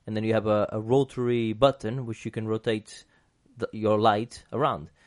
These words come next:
And you need to avoid the, the, e-, e-, essentially you can walk on the white lights, but red lights will kill you,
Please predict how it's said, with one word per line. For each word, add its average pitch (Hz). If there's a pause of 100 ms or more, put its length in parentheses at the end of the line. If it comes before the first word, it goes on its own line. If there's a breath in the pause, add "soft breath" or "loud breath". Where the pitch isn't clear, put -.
(300 soft breath)
And 113
you 113
need 120
to 123
avoid 113
the, 110
the, 98
e-, 85 (140)
e-, 73
essentially 135
you 113
can 113
walk 143
on 127
the 113
white 110
lights, 117
but 107
red 113
lights 107
will 98
kill 98
you, 117